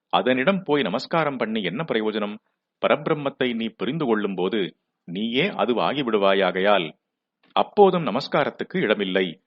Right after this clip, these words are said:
நீ உனக்கேயா நமஸ்காரம் பண்ணிக்கொள்வது? ஆரம்ப ஸ்லோகமாக சிஷ்யனுக்கு சொல்லிக் கொடுக்கிற குருவந்தனமே இப்படி தப்பும் தாறுமாக இருக்கிறது. குட்டி கொள்ளும் போதே பிடரியில் குட்டி கொள்வது போல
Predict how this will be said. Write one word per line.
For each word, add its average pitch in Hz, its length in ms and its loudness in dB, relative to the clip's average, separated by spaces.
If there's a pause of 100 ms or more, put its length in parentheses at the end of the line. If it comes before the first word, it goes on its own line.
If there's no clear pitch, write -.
(380)
நீ 131 340 -2
உனக்கேயா 123 580 0
நமஸ்காரம் 123 500 2
பண்ணிக்கொள்வது? 104 580 0 (720)
ஆரம்ப 160 380 2
ஸ்லோகமாக 117 580 0
சிஷ்யனுக்கு 143 520 -4
சொல்லிக் 120 340 -4
கொடுக்கிற 113 360 0
குருவந்தனமே 117 760 -2
இப்படி 113 300 -2
தப்பும் - 520 -4
தாறுமாக 110 460 0
இருக்கிறது. 92 680 -2 (880)
குட்டி - 380 -2
கொள்ளும் 143 360 0
போதே 127 400 0
பிடரியில் 160 480 0
குட்டி 131 300 -4
கொள்வது 113 360 0
போல 101 460 2